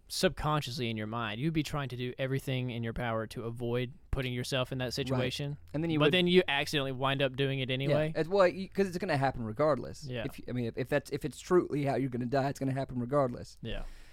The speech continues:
Speaker 2: Um, so yeah, see, I'd, I'd rather know when. And then, and, and honestly, maybe, maybe it'd be great if we all knew when we were gonna die. And then maybe we would live life more fully.
Speaker 1: Could be.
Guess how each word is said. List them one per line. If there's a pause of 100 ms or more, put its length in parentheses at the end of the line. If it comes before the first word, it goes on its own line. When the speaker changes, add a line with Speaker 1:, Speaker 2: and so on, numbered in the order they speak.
(200)
Speaker 2:
Um,
so
yeah, (100)
see,
I'd,
I'd
rather
know
when. (760)
And
then,
and,
and
honestly,
maybe, (560)
maybe
it'd
be
great
if
we
all
knew
when
we
were
gonna
die. (360)
And
then
maybe
we
would
live
life (140)
more
fully. (100)
Speaker 1:
Could
be.